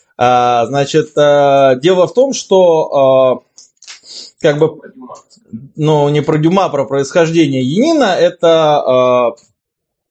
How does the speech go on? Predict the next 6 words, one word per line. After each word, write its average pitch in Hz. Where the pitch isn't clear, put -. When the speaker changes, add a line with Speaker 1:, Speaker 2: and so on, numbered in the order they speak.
Speaker 1:
собственно, 147
а, 135
крепость, 196
а, 131
которая, 147
м, 117